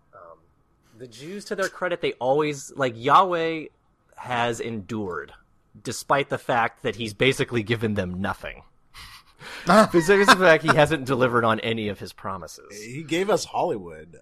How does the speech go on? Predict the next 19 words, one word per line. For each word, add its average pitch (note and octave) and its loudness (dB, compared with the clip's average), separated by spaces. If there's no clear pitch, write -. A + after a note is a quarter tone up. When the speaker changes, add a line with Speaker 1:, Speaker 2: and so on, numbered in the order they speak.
Speaker 3:
Um, D#2 -20
Speaker 1:
That's C3 0
true. A2 -6
If - -14
I, C3 2
I - 4
guess C3+ 2
Steven F3 -2
Speaker 3:
and C#3 2
Natalie B2+ 2
Speaker 1:
Spielberg A2 4
Speaker 3:
Portman. A2+ 0
He - 4
gave - 4
us C#3 8
Speaker 1:
fulfilled B2+ 8
Speaker 3:
Natalie C3+ 2
Speaker 1:
the B2 4
covenant. G#2 -2